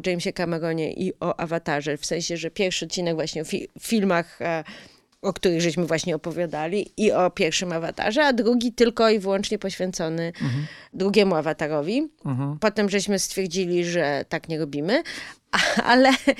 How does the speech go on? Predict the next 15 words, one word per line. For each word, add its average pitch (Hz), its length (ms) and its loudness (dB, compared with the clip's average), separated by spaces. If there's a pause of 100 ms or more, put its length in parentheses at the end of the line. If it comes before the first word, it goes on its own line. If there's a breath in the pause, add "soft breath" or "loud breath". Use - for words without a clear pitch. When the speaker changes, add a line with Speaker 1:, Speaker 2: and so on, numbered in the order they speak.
(240 loud breath)
Speaker 1:
ja 226 380 8
do 240 180 6
ostatniego, 247 760 4
do 220 120 4
ostatniego 233 640 2
dnia 214 420 6
po 196 160 -2
prostu 185 420 -6
się 190 160 -2
broniłam, 185 520 0
żeby 185 260 -2
obejrzeć 165 540 -2
tego 165 280 -6
Awatara 160 480 -6
pierwszego, 160 600 -8